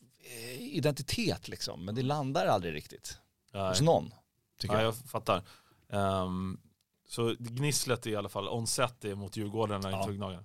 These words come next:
Speaker 1: Ja, Gnagare
Speaker 2: Ja.
Speaker 1: kan jag ändå så här, vi, vi håller inte på samma, men vi kan respektera varandra. Men
Speaker 2: Ja.
Speaker 1: Djurgårdare, nej.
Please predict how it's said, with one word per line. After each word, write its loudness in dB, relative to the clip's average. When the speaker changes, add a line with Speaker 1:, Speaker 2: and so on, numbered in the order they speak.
Speaker 1:
Ja, -4
Gnagare 0
Speaker 2:
Ja. -4
Speaker 1:
kan -2
jag 2
ändå -2
så -2
här, -6
vi, -2
vi -6
håller -2
inte -6
på -4
samma, 2
men -2
vi -2
kan -6
respektera -4
varandra. -8
Men -8
Speaker 2:
Ja. 2
Speaker 1:
Djurgårdare, 2
nej. -2